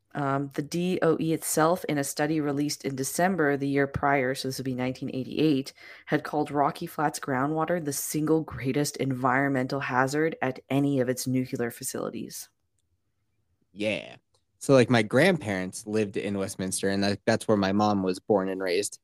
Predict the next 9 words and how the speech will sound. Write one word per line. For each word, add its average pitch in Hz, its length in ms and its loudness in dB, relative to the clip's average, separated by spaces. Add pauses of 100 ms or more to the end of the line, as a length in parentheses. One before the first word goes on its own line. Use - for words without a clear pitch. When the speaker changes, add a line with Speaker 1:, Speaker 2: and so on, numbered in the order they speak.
Speaker 2:
is 107 160 -2
Westminster. 95 580 0 (380)
And 110 220 6
my 95 100 4
grandma 135 380 4
died 98 240 2
of 90 160 -2
breast 135 240 4
cancer. 85 480 -4